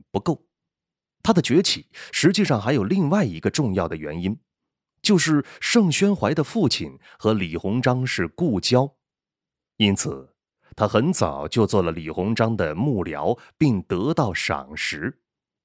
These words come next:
李鸿章后来出任直隶总督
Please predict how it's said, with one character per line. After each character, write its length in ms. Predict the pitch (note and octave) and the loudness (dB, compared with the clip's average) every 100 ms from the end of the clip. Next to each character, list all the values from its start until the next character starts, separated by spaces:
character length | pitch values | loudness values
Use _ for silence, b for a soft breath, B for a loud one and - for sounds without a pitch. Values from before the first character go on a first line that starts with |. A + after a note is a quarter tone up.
| _ _ _ _ _ _ | _ _ _ _ _ _
李 200 | G#2 B2 | 4 6
鸿 240 | A2+ C3 | 4 2
章 320 | D3 C#3 C#3 C3 | 2 2 2 0
后 220 | D3+ B2+ | 0 0
来 100 | G#2 | 0
出 180 | - C#3+ | 0 0
任 220 | B2+ G2 | 2 0
直 160 | - | 0
隶 180 | B2+ E3 | 0 0
总 280 | - E2 D#2 | -2 -4 -2
督 280 | A2+ C#3+ | 0 2